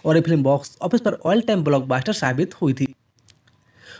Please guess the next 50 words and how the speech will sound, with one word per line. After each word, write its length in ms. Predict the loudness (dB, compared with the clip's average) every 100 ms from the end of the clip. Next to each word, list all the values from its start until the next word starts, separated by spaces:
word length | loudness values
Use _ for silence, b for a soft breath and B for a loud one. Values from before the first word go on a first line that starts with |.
| 0
उन्नीस 300 | 4 6 4
सौ 80 | 2
छिहत्तर 420 | 2 0 0 -2
की 120 | -2
सबसे 440 | 0 0 0 0
ज्यादा 180 | 2 2
कमाई 220 | 2 2
करने 200 | 2 2
वाली 200 | 2 2 0
फिल्म 260 | 0 0
थी 100 | 0
दस 260 | 2 0 0 2
नंबरी। 280 | 2 2 0
इस 260 | -6 -8
फिल्म 200 | -2 0
में 80 | 2
मनोज 300 | 2 0 0
कुमार, 260 | -2 -2 0
हेमा 280 | 0 0 0
मालिनी, 340 | 0 0 0
प्रेमनाथ 460 | 0 0 0 0 -2
और 80 | -4
प्राण 280 | -2 -2 -2
कुमार 300 | -2 -2 -4 B B B
मुख्य 320 | -4 0 0 0
किरदार 320 | 2 2 4
में 100 | 4
नजर 220 | 2 2
आए 220 | 2 0 -2
थे। 100 | -8 -12 B B
इस 180 | -2 0
फिल्म 140 | 2 2
ने 100 | 2
बॉक्स 380 | 2 2 0 -8
ऑफिस 280 | -4 -2 0
पर 100 | -2
साढ़े 280 | 0 2 0
चार 280 | 0 -2 0
करोड़ 160 | 2
रुपए 220 | 2 2 0
की 80 | 0
कमाई 280 | 0 0 0
की 140 | -2
थी 140 | -2
और 180 | -2 -2
ये 60 | 0
फिल्म 220 | 0 0
बॉक्स 320 | 0 -2 -8
ऑफिस 240 | -6 -2 0
पर 180 | 0